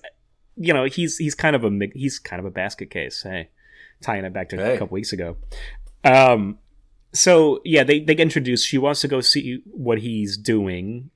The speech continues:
Speaker 1: or she comes up later with birthday cake, is what it is, while he's watching movies. Uh,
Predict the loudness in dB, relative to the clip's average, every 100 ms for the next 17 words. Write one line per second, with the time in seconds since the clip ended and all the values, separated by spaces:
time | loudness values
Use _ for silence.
0 | -6 -2 0 2 4 4 4 2 0 2
1 | 0 0 -6 -6 -10 -8 -12 -10 -10 -8
2 | -8 -6 -6 -8 _ -16 -2 0 2 2
3 | 2 0 0 -4 -4 -8 -12 -6 -2 -2
4 | -2 -6 -4 -4 -6 _ _ _ _ -2
5 | 0 0 -2